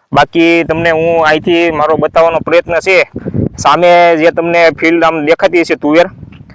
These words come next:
આ જે સામે તમને આ તુવેર દેખાય, આ એમની કેન્યા તુવેર છે. આપણે એનો પણ વીડિયો બનાવવાના છીએ, તો જે ખેડૂત મિત્રોને ઈ પણ બિયારણ જોતું હોય તો પણ મળી જશે.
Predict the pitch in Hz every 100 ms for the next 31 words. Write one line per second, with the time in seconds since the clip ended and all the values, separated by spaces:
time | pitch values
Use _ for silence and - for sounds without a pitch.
0 | _ - _ 139 147 165 151 156 165 156
1 | 160 160 156 156 160 160 165 180 147 156
2 | _ _ _ _ - - 147 160 165 165
3 | 170 170 170 156 160 170 175 165 175 185
4 | 185 151 160 165 170 160 160 160 170 147
5 | 147 165 180 - _ _ _ _ _ 151
6 | 185 180 170 147 151 160 151 139 151 -
7 | 160 156 160 165 165 165 170 - - -
8 | - - - - - - - 156 160 175
9 | 165 170 170 165 170 180 180 160 156 165
10 | 170 160 196 180 156 175